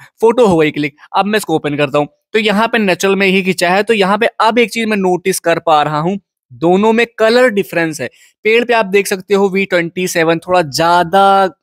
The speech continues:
मतलब हरे की तरफ जा रहा है, लेकिन एस ट्वेंटी वन एफ ई बिल्कुल रियल और एक बैलेंस फोटो ले रहा है, चाहे वो बिल्डिंग की हो, आसमान हो या वहां पे कोई कलर हो या जो आपको ये ब्रिज पर स्ट्रिप दिख रही है ये हो,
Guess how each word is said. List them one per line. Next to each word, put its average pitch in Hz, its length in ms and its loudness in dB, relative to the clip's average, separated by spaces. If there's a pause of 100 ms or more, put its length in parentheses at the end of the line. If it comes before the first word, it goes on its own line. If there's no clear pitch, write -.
मतलब 156 280 -4 (300)
हरे 170 220 -2
की 185 80 -2
तरफ 170 180 0
जा 151 200 2
रहा 160 100 2
है, 175 60 0 (300)
लेकिन 220 340 -2 (100)
एस 208 140 -2
ट्वेंटी 196 320 0
वन 190 180 2
एफ 180 160 -2
ई 220 140 0 (240)
बिल्कुल 185 360 2
रियल 202 400 2
और 202 240 2
एक 233 140 0
बैलेंस 202 560 0
फोटो 180 320 0
ले 156 180 2
रहा 139 120 0
है, 139 120 -4 (240)
चाहे 196 220 0
वो 208 200 2
बिल्डिंग 147 400 -2
की 196 100 -4
हो, 202 180 2 (220)
आसमान 156 560 0
हो 208 140 2 (320)
या 202 160 2
वहां 180 180 2
पे 190 320 2
कोई 165 240 -4
कलर 170 380 0
हो 196 220 2 (280)
या 175 120 2
जो 165 120 0
आपको 170 240 0
ये 175 240 4 (240)
ब्रिज 170 280 -2
पर 190 300 2
स्ट्रिप 180 260 -2
दिख 170 200 -6
रही 185 100 4
है 156 60 4
ये 151 160 2
हो, 196 200 0